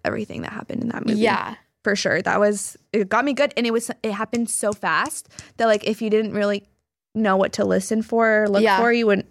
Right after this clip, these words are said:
Speaker 1: wouldn't notice it was there.
Speaker 2: Yeah. So I wrote a little note about that
Speaker 1: Oh, you
Speaker 2: scene
Speaker 1: did? Oof.
Speaker 2: because in the novel, it kind of expands a little bit more on that.
Speaker 1: Mm-hmm.
Speaker 2: I wrote, um,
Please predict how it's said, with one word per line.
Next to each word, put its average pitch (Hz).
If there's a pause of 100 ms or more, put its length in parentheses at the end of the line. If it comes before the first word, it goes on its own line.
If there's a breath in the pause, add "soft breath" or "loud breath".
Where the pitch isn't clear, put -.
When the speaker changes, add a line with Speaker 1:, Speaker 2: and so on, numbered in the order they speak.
(160)
Speaker 1:
wouldn't 202
notice -
it -
was -
there. - (160)
Speaker 2:
Yeah. 202 (320)
So 240
I 247
wrote 226
a 220
little 214
note 196 (200)
about 226
that -
Speaker 1:
Oh, 233
you 220
Speaker 2:
scene 240 (140)
Speaker 1:
did? -
Oof. 214
Speaker 2:
because 208 (400 loud breath)
in 226
the 226
novel, 208
it -
kind 202
of 196 (140)
expands 190
a 226
little 220
bit 226
more 226
on 226
that. 233 (140 loud breath)
Speaker 1:
Mm-hmm. 214
Speaker 2:
I 226
wrote, 214
um, 208